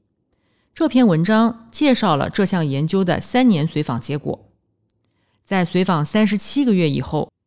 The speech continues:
联合维布妥昔的B V A V D方案患者三年无进展生存期为百分之八十三；A B V D方案患者为百分之七十六。在小于六十岁、第二周期pet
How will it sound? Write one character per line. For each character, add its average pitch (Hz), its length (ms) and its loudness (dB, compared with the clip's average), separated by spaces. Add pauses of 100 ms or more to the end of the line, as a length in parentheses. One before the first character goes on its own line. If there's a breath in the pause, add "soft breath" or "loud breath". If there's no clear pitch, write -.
联 185 240 0
合 190 240 0
维 170 220 2
布 233 180 2
妥 135 220 -2
昔 208 240 -2
的 175 180 -2 (140)
B 226 180 2
V 220 280 0
A 208 180 2
V 214 160 2
D 214 160 0
方 165 180 -2
案 151 160 0
患 156 180 -2
者 143 320 -6 (280 soft breath)
三 269 320 0
年 156 400 2
无 160 160 -2
进 233 180 4
展 143 180 0
生 214 160 0
存 170 200 0
期 196 240 -2
为 175 160 0
百 123 160 -6
分 160 120 -4
之 165 80 -4
八 185 160 0
十 185 140 -4
三； 170 300 -2 (880)
A 247 180 4
B 240 240 2
V 190 220 0
D 185 180 0
方 170 160 -2
案 156 180 0
患 151 200 -4
者 143 320 -6
为 160 120 -4
百 156 140 -8
分 143 140 -8
之 151 80 -6
七 196 180 -6
十 185 100 -6
六。 180 200 -2 (1120)
在 190 320 -2
小 135 320 -4
于 151 140 0
六 233 200 4
十 170 140 -4
岁、 - 380 -4 (400)
第 247 120 -2
二 240 220 2
周 196 180 0
期 190 440 -4
pet 208 260 -4